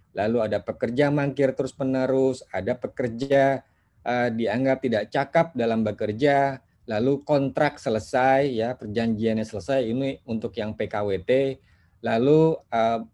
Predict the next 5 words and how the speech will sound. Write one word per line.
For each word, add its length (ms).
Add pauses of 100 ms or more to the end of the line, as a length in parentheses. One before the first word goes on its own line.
pekerja 440
melakukan 560
pelanggaran, 840
perusahaan 760
merger, 800